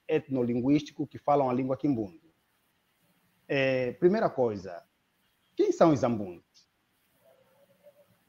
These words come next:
É, os ambundos são seres cultural,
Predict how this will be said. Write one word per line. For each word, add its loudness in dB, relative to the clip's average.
É, 4
os 0
ambundos 4
são 2
seres -4
cultural, -8